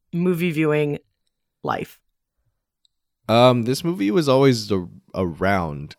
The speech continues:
Speaker 2: I felt like it was always on T N T. Um, and I honestly watched it before I knew the context of, like, "This is one of Denzel's best movies." Like, I just watched it 'cause Denzel is really good.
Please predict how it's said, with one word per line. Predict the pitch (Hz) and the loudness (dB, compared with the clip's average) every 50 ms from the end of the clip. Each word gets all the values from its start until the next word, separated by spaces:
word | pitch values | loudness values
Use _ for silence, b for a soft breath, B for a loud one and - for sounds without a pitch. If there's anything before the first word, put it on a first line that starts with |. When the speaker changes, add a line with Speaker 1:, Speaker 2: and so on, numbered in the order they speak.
| - - | -6 -6
Speaker 2:
I | - | 4
felt | - 160 151 | 6 8 8
like | 131 127 | 8 8
it | 123 123 | 6 6
was | 113 | 6
always | 107 95 101 101 98 | 8 8 6 6 6
on | 95 92 82 | 4 0 0
T | - 110 90 | 0 0 0
N | 87 85 | 0 -2
T. | - 98 98 90 87 87 b b b b b b b _ _ _ | -2 -2 -2 -2 -2 -4 b b b b b b b _ _ _
Um, | - 87 92 90 85 85 78 85 95 95 - - | -6 -4 -2 -2 -4 -4 -6 -8 -10 -12 -12 -6
and | - 101 98 95 92 85 - - - _ _ _ _ _ _ _ _ _ _ _ _ _ - | -4 -2 0 0 -2 -4 -6 -10 -16 _ _ _ _ _ _ _ _ _ _ _ _ _ -8
I | 95 98 95 98 101 101 101 98 98 92 - - _ _ _ _ - | -4 -2 -2 0 0 0 2 2 0 0 -2 -4 _ _ _ _ 4
honestly | 127 135 170 180 - 185 | 6 6 6 6 6 6
watched | 139 101 95 92 107 - - - - | 6 6 6 4 4 4 2 0 2
it | 131 117 101 117 - | 2 2 0 -2 -4
before | 110 98 - - - 104 101 | -4 -4 -2 0 2 4 4
I | 101 | 4
knew | 101 101 101 | 2 2 0
the | 90 90 | 0 -2
context | - - 92 87 90 - 98 85 - - - | -4 -4 -6 -6 -4 -4 -6 -6 -6 -6 -6
of, | 98 90 82 90 | -6 -4 -4 -4
like, | 87 69 64 - - - b b b b b | -4 -4 -4 -6 -8 -14 b b b b b
"This | - 233 - - - | 0 0 2 2 0
is | 107 95 | 0 0
one | 107 110 117 123 | 2 4 4 4
of | 117 113 | 4 4
Denzel's | 131 131 123 127 127 139 139 147 147 135 | 2 2 2 2 2 4 4 4 2 2
best | - - 135 151 156 - - | 0 0 0 0 0 0 2
movies." | 185 190 190 180 139 120 101 90 87 95 | 4 6 6 6 6 4 4 2 2 0
Like, | 95 87 87 - - b b b b b b b b _ _ _ _ _ _ _ _ _ _ _ _ _ - | 0 0 0 -2 -6 b b b b b b b b _ _ _ _ _ _ _ _ _ _ _ _ _ 2
I | 110 110 | 2 2
just | 98 104 98 90 - | 2 0 -2 -2 0
watched | 98 90 90 - - - | 0 0 0 0 -2 -4
it | - - - _ - | -4 -4 -6 _ -6
'cause | - 95 80 82 | -6 -6 -6 -6
Denzel | - - 92 87 85 - 85 82 80 80 80 82 87 - _ _ _ _ _ | -6 -6 -4 -4 -2 -2 -2 -2 0 -2 -2 -4 -8 -12 _ _ _ _ _
is | - 87 85 | -10 -10 -6
really | 90 90 90 87 92 | -4 -4 -2 -2 2
good. | 98 165 202 156 90 85 - | 4 6 6 6 4 2 -4